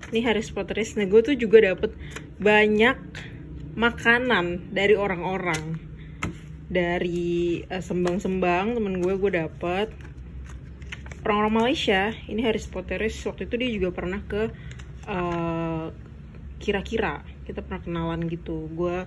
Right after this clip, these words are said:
kenalin dia <laughs> buat makan truffle belly kesukaan gue. Ini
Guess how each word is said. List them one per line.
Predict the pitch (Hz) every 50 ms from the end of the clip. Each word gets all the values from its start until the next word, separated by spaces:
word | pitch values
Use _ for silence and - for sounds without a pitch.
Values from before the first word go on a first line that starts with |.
| - - - - - -
kenalin | - 202 196 202 196 196 196 196 196
dia | 190 190 190 196 190 202 220 220 - - - - 277 294 - -
<laughs> | - - - - - - - - - - 190
buat | 196 202 214 214 233
makan | 208 180 170 175 - - 196 202 214 233 226 - -
truffle | - 190 185 190 - 185 180 175
belly | 170 175 170 175 175 175
kesukaan | 170 - - - - - - 165 165 160 165 156 156
gue. | 160 156 160 165 - - - - - - - - - - - - - - - - - - - -
Ini | - 202 202 208 226 240 269 277 285 285 285 285 269 -